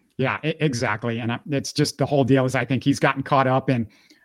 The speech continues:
"I'm gonna get these guys to the playoffs," and that means playing veteran guys. But at some point, you gotta go, "The veteran guys can't get you to the playoffs. The young guys have a better chance of actually doing it if you develop them and getting them, getting them going on the right track."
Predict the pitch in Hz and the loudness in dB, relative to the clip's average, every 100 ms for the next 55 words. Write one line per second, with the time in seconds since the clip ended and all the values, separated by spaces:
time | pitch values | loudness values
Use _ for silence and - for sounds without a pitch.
0 | - 151 165 151 147 143 143 120 131 135 | -2 2 4 4 4 4 2 4 2 2
1 | - 120 - 143 143 113 117 135 123 143 | 0 -2 2 4 4 4 0 0 0 2
2 | 131 - 139 131 123 131 123 120 123 139 | 2 2 2 2 4 2 2 2 4 4
3 | 123 120 - _ _ _ - 135 123 120 | 4 0 -8 _ _ _ 2 2 2 0
4 | 143 131 147 135 131 127 127 120 113 139 | 2 4 4 4 2 2 2 0 2 2
5 | 143 127 131 127 - 139 127 127 - 120 | 2 2 0 0 2 2 2 -4 -2 -2
6 | 117 113 117 117 117 - 123 139 139 113 | -2 -2 0 0 0 0 0 2 2 -2
7 | 120 113 117 117 113 127 117 123 123 - | -4 -4 -4 -4 -2 -2 -2 -2 -2 0
8 | 120 135 156 123 - _ - 135 139 123 | 2 4 4 2 -2 _ -4 2 4 4
9 | 139 147 - 127 120 147 139 135 - 151 | 4 4 2 0 2 4 4 4 0 -4
10 | 147 151 143 120 143 151 131 120 131 127 | 2 4 6 6 6 4 4 2 0 -2
11 | - 151 131 | 0 0 0